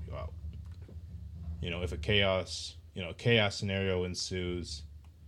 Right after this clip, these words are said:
you're really, really looking at N I U as your biggest threat right now,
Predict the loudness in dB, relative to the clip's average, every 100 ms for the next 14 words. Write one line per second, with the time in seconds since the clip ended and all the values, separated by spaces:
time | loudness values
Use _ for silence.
0 | -20 -20 -20 -20 -20 -20 -20 -20 -20 -4
1 | 2 2 4 4 6 6 4 2 2 2
2 | 0 0 -2 -4 -6 -6 -6 -6 -8 -8
3 | -8 -8 -8 -8 -10 -8 -8 -10 -12 -12
4 | -14